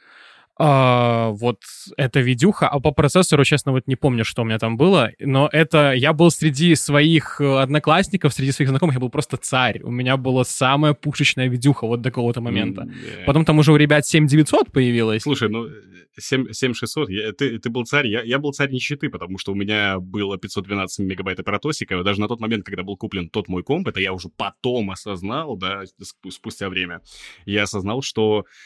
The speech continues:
Speaker 2: э, по итогу он изначально был куплен овощем, то есть, <laughs> ну, мои родители меня не пожалели, так сказать, э, хотя, ну, не сказать, что там бедно жили или ещё что-то, да, но комп овощ, всё, ну, м, смирись, мальчик. Ну вот, и, соответственно, это был одногерцовый, э, одногигагерцовый,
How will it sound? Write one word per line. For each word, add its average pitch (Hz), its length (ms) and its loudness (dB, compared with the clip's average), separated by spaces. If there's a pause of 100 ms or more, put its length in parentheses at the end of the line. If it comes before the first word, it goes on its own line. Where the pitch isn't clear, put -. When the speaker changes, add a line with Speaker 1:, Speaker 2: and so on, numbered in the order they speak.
(160)
Speaker 2:
э, 92 260 -4
по 101 220 0
итогу 113 500 -2
он 120 240 2
изначально 117 460 0
был 98 240 -4
куплен 104 400 -4
овощем, 92 560 -4
то 113 140 -2
есть, 98 260 -6
<laughs> 135 160 0
ну, 143 280 4
мои 117 260 0
родители 123 340 0
меня 107 180 0
не 98 80 -6
пожалели, 117 480 0
так 101 140 -4
сказать, 98 420 -4 (360)
э, 104 180 -2
хотя, 120 420 0
ну, 120 80 2
не 120 120 0
сказать, 120 260 2
что - 140 4
там 104 140 -2
бедно 98 360 0
жили 127 280 -2
или 98 200 0
ещё 98 260 -2
что-то, 101 260 -6
да, 120 180 0
но 104 120 0
комп 180 300 0
овощ, 98 380 -2
всё, 101 260 -2
ну, 107 320 -6
м, 107 100 -4
смирись, 101 400 -4
мальчик. 95 360 -6 (400)
Ну 110 120 0
вот, 107 240 -2
и, 104 200 -2
соответственно, 120 460 -4
это 110 100 -2
был 113 220 -2
одногерцовый, 107 880 -2
э, 85 800 -4
одногигагерцовый, 95 1200 -8